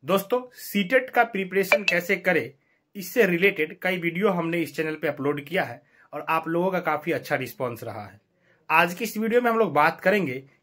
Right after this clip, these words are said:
कि सीटेट के लिए नोट्स कहाँ से लें या फिर आप खुद से बनाएं, इन्हीं सब चीजों के बारे में। तो चलिए शुरू करते हैं। देखिए, आज का टॉपिक है कि सीटेट के लिए आप नोट्स कहाँ से लें।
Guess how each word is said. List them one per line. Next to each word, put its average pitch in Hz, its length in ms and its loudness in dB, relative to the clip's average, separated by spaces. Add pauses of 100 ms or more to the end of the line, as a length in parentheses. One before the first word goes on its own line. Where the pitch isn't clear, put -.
कि 180 80 -4
सीटेट 190 560 -2
के 214 100 4
लिए 190 220 2
नोट्स 160 420 2 (280)
कहाँ 170 260 4
से 196 160 0
लें 165 380 2
या 165 100 2
फिर 190 200 2
आप 170 180 2
खुद 160 200 -6
से 151 180 2
बनाएं, 123 440 2
इन्हीं 170 180 2
सब 160 160 -2
चीजों 120 220 -6
के 190 140 -8
बारे 110 320 -4
में। 110 120 -16 (300)
तो 143 60 -6
चलिए 180 320 2
शुरू 143 300 -6
करते 104 340 -14
हैं। 110 100 -20 (840)
देखिए, 254 460 4 (280)
आज 170 200 0
का 262 80 2
टॉपिक 220 480 4
है 240 80 2
कि 240 140 -6
सीटेट 214 480 -2
के 247 120 -2
लिए 233 160 2
आप 196 220 4
नोट्स 185 380 2
कहाँ 165 280 4
से 147 120 -4
लें। 104 200 -6